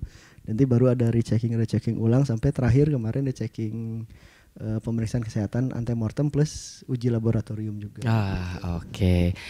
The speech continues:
Speaker 2: Tapi Kang Willy,
Speaker 1: Ya.
Speaker 2: tadi, eh, Kang Willy menyampaikan kan sejauh ini belum ditemukan, eh, apa namanya, hewan-hewannya udah s-, masih sehat-sehat lah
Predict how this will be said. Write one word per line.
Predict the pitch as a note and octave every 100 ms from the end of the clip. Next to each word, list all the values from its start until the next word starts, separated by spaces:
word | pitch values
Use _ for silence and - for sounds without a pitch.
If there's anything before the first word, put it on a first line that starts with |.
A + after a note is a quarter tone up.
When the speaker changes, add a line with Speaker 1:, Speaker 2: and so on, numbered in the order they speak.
| - -
Speaker 2:
Tapi | C3+ D#3
Kang | C#3+ C3 B2+
Willy, | C3 C3+ - - - -
Speaker 1:
Ya. | A2+
Speaker 2:
tadi, | C3+ D#3
eh, | - B2 B2 A#2 A#2
Kang | A#2+ A#2+
Willy | A#2+ A#2+
menyampaikan | A#2 A#2 A#2+ D#3
kan | E3+ D3 A2
sejauh | - C3+ C3+ B2+
ini | C3 A#2 B2+ A#2
belum | G#2 A#2+ B2
ditemukan, | B2 - A2+ A2 G#2 C3 C3+ C3+ C3 - - - -
eh, | G#2 G2 G2 F#2
apa | G2 G2 B2 C3
namanya, | A#2 G2+ A2 -
hewan-hewannya | A#2 B2 B2 B2 D3
udah | C3+ A#2
s-, | -
masih | B2+ B2 C3+
sehat-sehat | C3 C3+ D#3 D3 D#3+
lah | B2+